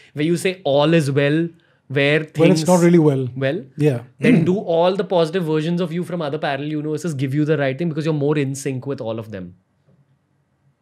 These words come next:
Speaker 2: Well, that's a theory. I don't know.
Speaker 1: <laughs>
Speaker 2: We cannot prove it or disprove it, right? But it is possible, yes.
Speaker 1: Okay. But do you think of scenarios like this for yourself?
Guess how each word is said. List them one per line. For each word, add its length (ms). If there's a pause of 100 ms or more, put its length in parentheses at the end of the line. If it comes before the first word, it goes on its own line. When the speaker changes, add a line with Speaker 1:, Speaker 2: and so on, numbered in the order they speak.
(400)
Speaker 2:
Well, 300
that's 220
a 40
theory. 440
I 160
don't 200
know. 520
Speaker 1:
<laughs> 40
Speaker 2:
We 60
cannot 280
prove 200
it 60
or 80
disprove 400
it, 100
right? 140 (460)
But 120
it 100
is 100
possible, 340
yes. 540
Speaker 1:
Okay. 260 (100)
But 140
do 80
you 80
think 220
of 100
scenarios 460
like 180
this 360
for 140
yourself? 360